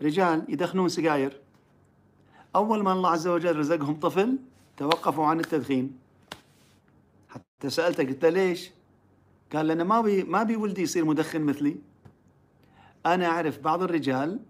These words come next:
يشربون خمر، اتركوا شرب الخمر لما الله رزقهم طفل. حتى سألت واحد منهم قلت له: "ليش؟" قال: "إني أنا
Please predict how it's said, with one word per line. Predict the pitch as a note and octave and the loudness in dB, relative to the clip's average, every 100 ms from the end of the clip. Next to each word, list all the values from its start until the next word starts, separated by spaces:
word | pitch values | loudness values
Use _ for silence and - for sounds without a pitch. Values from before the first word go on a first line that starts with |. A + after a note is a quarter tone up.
| _ | _
يشربون | D3+ C3+ C3 E3 F3+ | -2 0 0 -2 0
خمر، | F#3 F3 D#3 - - _ _ _ _ _ _ _ _ _ - - _ | 0 0 -2 -4 -20 _ _ _ _ _ _ _ _ _ -20 -20 _
اتركوا | - - G3+ F3+ D3+ | -4 0 0 2 0
شرب | - F#3+ F#3 | 2 0 0
الخمر | D#3+ F#3 G3+ G3+ | -2 0 0 0
لما | D#3 D#3 | 0 0
الله | F#3 F#3 | 0 0
رزقهم | D3+ F3 D#3+ F3 | 0 -2 -2 -2
طفل. | E3 C3 C#3 - - _ _ - - - _ _ _ _ _ _ _ _ _ _ _ _ - _ _ _ - _ | -2 -2 -4 -6 -18 _ _ -16 -16 -20 _ _ _ _ _ _ _ _ _ _ _ _ -20 _ _ _ -20 _
حتى | - - D3 | -14 -8 -4
سألت | E3 F#3 E3+ | 0 0 4
واحد | D#3+ C#3+ | 4 4
منهم | D3+ C3+ B2+ | 4 4 2
قلت | C3 | 0
له: | D3+ | 0
"ليش؟" | F3+ E3 D#3 - - - - - - - _ - - F3+ | 2 0 -2 -10 -20 -20 -20 -20 -20 -20 _ -20 -4 0
قال: | F#3+ | 2
"إني | F3 D#3+ D#3 | 2 2 2
أنا | F#3 F3+ D3 D#3+ | 2 2 0 -2